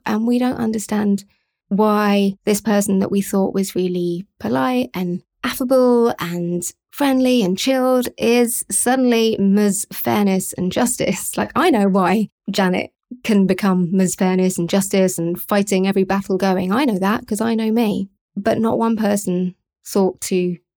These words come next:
just ask me, "Hey, you seem a bit different than usual."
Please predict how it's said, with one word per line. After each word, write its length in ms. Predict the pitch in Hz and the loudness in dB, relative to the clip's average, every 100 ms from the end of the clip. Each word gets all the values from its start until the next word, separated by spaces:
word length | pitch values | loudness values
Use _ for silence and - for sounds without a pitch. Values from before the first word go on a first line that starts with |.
| _ | _
just 360 | - 247 - - | -10 -10 -10 -10
ask 320 | 233 262 311 - | -8 -8 -8 -8
me, 240 | 202 208 _ _ _ _ | -8 -10 _ _ _ _
"Hey, 360 | 311 262 185 - _ _ | -4 -4 -4 -8 _ _
you 100 | 240 | -6
seem 180 | 240 262 | -2 -2
a 60 | 254 | 0
bit 160 | 254 | -2
different 320 | - 240 220 | -2 -4 -4
than 140 | 214 190 | -2 0
usual." 480 | 185 175 175 - | 0 -2 -4 -6